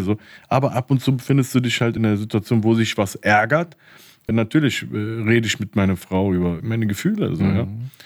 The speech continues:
Speaker 1: Das ist doch klar.
Speaker 2: Und was ärgert dich am meisten, wenn jemand jetzt über deine Musik was Schlechtes sagt, über deine Schauspielerei oder über dein Äußeres? Das sind ja so drei ganz verschiedene Themen.
Speaker 1: Also das kommt nicht mehr so vor,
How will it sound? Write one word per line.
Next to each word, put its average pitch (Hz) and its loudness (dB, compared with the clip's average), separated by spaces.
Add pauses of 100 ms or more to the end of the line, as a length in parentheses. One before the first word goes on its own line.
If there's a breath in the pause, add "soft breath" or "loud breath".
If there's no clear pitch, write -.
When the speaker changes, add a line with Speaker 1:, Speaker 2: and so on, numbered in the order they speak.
(160 loud breath)
Speaker 1:
Das - -20
ist - -18
doch 95 -2
klar. 120 -4 (800 loud breath)
Speaker 2:
Und 123 2
was 139 4
ärgert 147 4
dich 131 4
am 123 4
meisten, 113 2
wenn 151 4
jemand 139 2
jetzt 131 -4
über 123 2
deine 113 2
Musik 104 0
was 170 0
Schlechtes 165 -2
sagt, 156 -2
über 113 -2
deine 104 2
Schauspielerei 107 0
oder 123 0
über 110 0
dein 98 0
Äußeres? 151 -2
Das 127 -2
sind 123 2
ja 117 0
so 117 0 (340 loud breath)
drei 113 0
ganz 107 -4
verschiedene 110 0
Themen. 156 0 (720 loud breath)
Speaker 1:
Also 101 4
das 104 0
kommt 190 2
nicht 135 2
mehr 123 6
so 139 4
vor, 147 2